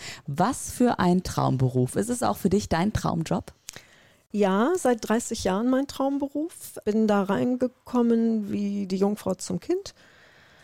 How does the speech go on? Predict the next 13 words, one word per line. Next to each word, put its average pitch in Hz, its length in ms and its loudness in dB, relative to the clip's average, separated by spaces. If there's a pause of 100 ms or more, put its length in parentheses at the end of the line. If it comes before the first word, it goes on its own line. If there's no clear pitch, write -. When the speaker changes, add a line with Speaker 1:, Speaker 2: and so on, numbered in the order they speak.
(160)
Speaker 2:
Und, 226 640 0
äh, 220 180 2
es - 200 -2
hat - 220 -6
sich - 260 -2
einfach 226 400 -2
über 208 200 4
die 196 100 0
Jahre 202 260 2
so 208 120 0
aufgebaut 226 600 -2
und 202 200 -6
gesteigert 185 840 -4